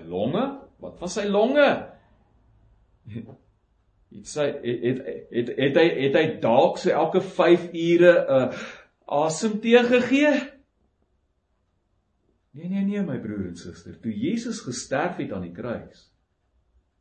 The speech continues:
was hy dood. Alles van hom was dood.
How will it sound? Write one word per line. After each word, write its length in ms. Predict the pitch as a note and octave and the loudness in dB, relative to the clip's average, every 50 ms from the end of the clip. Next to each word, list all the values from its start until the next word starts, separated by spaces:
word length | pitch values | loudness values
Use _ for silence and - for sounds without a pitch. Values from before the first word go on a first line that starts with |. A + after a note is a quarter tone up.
| _ _ _ _ _ _ _ _ _ _ _ - | _ _ _ _ _ _ _ _ _ _ _ -12
was 240 | F#2+ G2 F#2+ - | -10 -10 -10 -8
hy 160 | G2 F2 D#2+ D#2 D#2 - | -10 -12 -12 -14 -16 -16
dood. 400 | - G#2+ G#2+ C3 D3 C3 - - - _ _ _ _ _ _ _ _ _ _ _ _ _ _ _ _ _ _ _ _ _ _ _ _ _ _ _ _ _ _ _ _ _ _ _ _ | -10 -6 -2 -2 -2 -4 -6 -12 -16 _ _ _ _ _ _ _ _ _ _ _ _ _ _ _ _ _ _ _ _ _ _ _ _ _ _ _ _ _ _ _ _ _ _ _ _
Alles 500 | - F#3+ G3 G#3+ A#3+ A#3 A3+ F#3+ - - - | 0 4 6 6 8 8 6 4 4 -4 -8
van 180 | - B2 G2 D#2+ | -10 -12 -12 -12
hom 140 | D2+ - - _ _ _ _ _ _ _ _ _ _ _ _ _ _ _ _ _ _ _ _ _ _ _ _ _ _ _ _ _ _ _ - | -14 -18 -20 _ _ _ _ _ _ _ _ _ _ _ _ _ _ _ _ _ _ _ _ _ _ _ _ _ _ _ _ _ _ _ -16
was 240 | F#2+ F#2+ F#2 - - - | -16 -16 -14 -16 -18 -12
dood. 400 | - A2 B2 D3 C#3 - - - | -6 -4 -2 -2 -2 -4 -8 -14